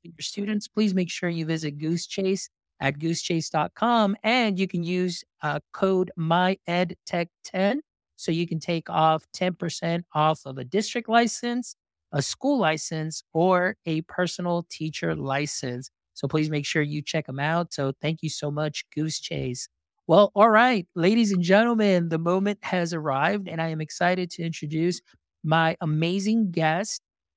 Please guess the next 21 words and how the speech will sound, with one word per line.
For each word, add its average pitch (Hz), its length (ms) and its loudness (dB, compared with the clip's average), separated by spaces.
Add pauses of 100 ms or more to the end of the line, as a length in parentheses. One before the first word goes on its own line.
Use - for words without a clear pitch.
(120)
I 175 180 2
had 185 200 -4
the 165 80 -8
pleasure 196 800 2
of 170 240 2
meeting 175 460 -2
Chris 160 600 -6 (120)
at 147 480 0
the 156 140 -2
Adobe 160 480 0
Innovators, 156 1000 -4 (100)
uh, 143 380 -4 (480)
conference 190 440 -2
that 151 140 -4
we 156 120 -2
had 147 320 0 (340)
in 160 240 2
Utah. 147 760 -4 (100)
And 151 520 -4
I'm 196 220 2
a, 202 100 0